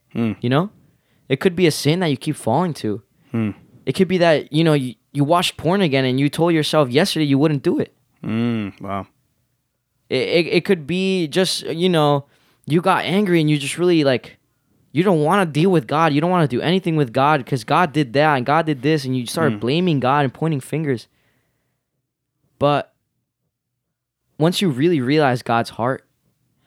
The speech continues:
Speaker 2: and, and you really dive deep into the Word and you dive deep into everything we've talked about, and you say, "God,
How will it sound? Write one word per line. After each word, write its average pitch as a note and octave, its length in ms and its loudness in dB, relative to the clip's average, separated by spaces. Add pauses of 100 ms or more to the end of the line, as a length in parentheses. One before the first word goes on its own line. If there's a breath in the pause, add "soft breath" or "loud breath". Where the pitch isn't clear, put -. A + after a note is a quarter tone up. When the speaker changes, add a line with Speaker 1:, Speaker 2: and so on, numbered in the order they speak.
(160)
Speaker 2:
and, A#2 180 -4
and A#2+ 180 -4
you A#2+ 60 -4
really D3+ 240 0
dive B2 440 0
deep B2+ 260 -4
into A#2+ 180 -8
the A#2 80 -2
Word B2 340 0
and B2 100 -4
you B2+ 60 -2
dive C#3+ 260 0
deep C#3+ 180 0
into C#3+ 140 -2
everything C#3 240 2
we've A#2+ 180 -2
talked B2+ 280 -4
about, C3 360 0 (500 soft breath)
and C3 100 -4
you C3+ 40 -2
say, C3 160 0
"God, E3 400 0